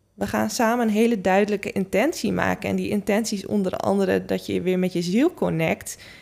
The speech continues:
en met je higher guidance, dus je hogere leiding, met,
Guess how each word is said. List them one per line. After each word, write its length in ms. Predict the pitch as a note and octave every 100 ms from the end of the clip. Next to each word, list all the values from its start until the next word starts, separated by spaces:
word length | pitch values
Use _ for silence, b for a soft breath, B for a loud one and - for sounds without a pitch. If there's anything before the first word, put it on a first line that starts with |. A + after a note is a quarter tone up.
| B _
en 420 | - F#3+ F#3 -
met 200 | F#3+ F3
je 80 | F#3
higher 360 | D#3+ E3 E3+ E3
guidance, 460 | F3+ F#3 G3 F3 F3
dus 160 | F3+ -
je 80 |
hogere 400 | E3+ F3 F3 G3+
leiding, 640 | F3+ E3+ E3 E3 E3+ E3+ E3+
met, 280 | F3 F3